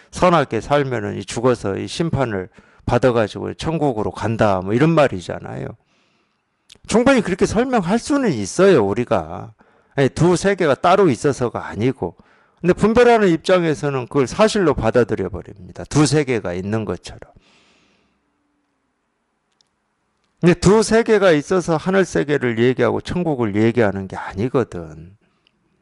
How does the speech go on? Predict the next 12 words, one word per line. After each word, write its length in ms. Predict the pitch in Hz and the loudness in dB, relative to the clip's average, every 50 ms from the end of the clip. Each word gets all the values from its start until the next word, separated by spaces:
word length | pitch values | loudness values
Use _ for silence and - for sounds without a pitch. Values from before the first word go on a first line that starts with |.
| _ _ _ _ _ _ _ _ _ _ _ _ _ _ _ _ _ _ _ _ - - - - - - - - | _ _ _ _ _ _ _ _ _ _ _ _ _ _ _ _ _ _ _ _ -20 -20 -20 -20 -20 -10 0 4
이 180 | 151 175 156 | 4 6 6
마음의 640 | 120 113 98 107 139 170 196 208 214 214 214 208 - | 6 6 6 6 6 6 6 6 4 4 4 2 2
세계에서 640 | - 196 202 202 180 196 190 180 160 - 170 156 | 2 0 0 2 2 2 2 2 2 0 -2 -2
경험되는 760 | - - 135 120 143 175 185 190 185 175 165 156 147 143 131 | -2 -2 -2 0 2 2 2 2 2 2 2 2 2 0 0
거를 300 | 117 117 113 110 120 113 | 0 0 0 0 -2 -4
표현을 480 | - - - 190 190 196 190 175 151 131 | -4 -4 -2 0 2 2 2 2 0 2
해보자 680 | 151 180 180 - 120 131 123 - 160 160 143 123 110 - | 2 2 0 0 0 -2 0 4 4 4 4 4 2 0
그러면 300 | - 127 131 120 117 101 - | -2 -4 -4 -4 -6 -4 -2
그렇게 280 | - 180 180 - 170 | -2 -2 0 -2 -2
표현할 420 | - - 165 196 196 190 185 170 143 | -2 0 0 0 2 2 2 0 0
수가 320 | - - 131 - 104 98 | -2 -6 -6 -4 -4 -4
있다니까요. 760 | 92 90 - - 139 131 113 98 90 - - - 85 90 | -4 -4 0 2 2 2 0 -4 -8 -10 -12 -12 -12 -12